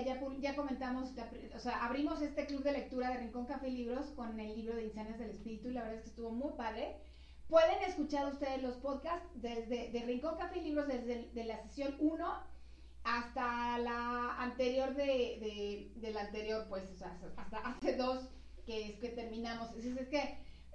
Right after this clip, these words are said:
no se lo pierdan. Esto es lo versátil de, de Rincón Café y Libros, que podemos escuchar los podcasts y, pues, aprender. Finalmente, la idea siempre es aprender, comentar, y en, a-, a-,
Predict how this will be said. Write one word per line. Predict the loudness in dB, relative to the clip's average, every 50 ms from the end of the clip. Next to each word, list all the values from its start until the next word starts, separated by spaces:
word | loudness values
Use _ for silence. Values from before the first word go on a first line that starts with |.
| -12 -4 -2
no | 0 0 2 0
se | 2 2
lo | 0 2 4
pierdan. | 6 6 6 6 4 2 2 2
Esto | 0 0 0 0
es | 2
lo | 2 2
versátil | 2 2 2 0 0 2 4 2 4 4
de, | 2 2 2 0 -2 -4 -2 0
de | 0 0 0 -2 -2
Rincón | -2 -2 -2 -2 -4 -2
Café | -2 -2 0 0
y | 0 0
Libros, | 2 0 0 0
que | 0 -2 -2
podemos | 0 0 0 2 2 4 2 2 0
escuchar | -2 -2 -2 -2 0 2 2 2 4
los | 2 0 0 0
podcasts | 2 2 2 2 2 0 -2 -2 -2 -4 -6 -12 -16 -18 -18 -18 -18 -18 -18 -18 -16 -12 -4
y, | -2 0 0 2 2 0 0 -2 -4 -8 -12 -16 -18 -12 -2
pues, | 0 0 2 2
aprender. | 0 0 2 2 2 4 4 4 4 4 2 0 -4
Finalmente, | -4 -2 0 0 0 0 -2 -2 -2 -4 -2 0
la | 0 0
idea | 2 2 2 2 0 0 -2
siempre | -4 -6 -6 -4
es | -4 -2
aprender, | -4 -2 -2 -2 0 0 0 0 -2 -2 -2
comentar, | 0 2 2 2 0 0 0 2 4 4 4 2 -2 -6 -10 -14 -14 -14 -8 -4
y | -2 0 2
en, | 4 4 4 4 2 0 -4
a-, | -6 -6 -4 -4 -4
a-, | -4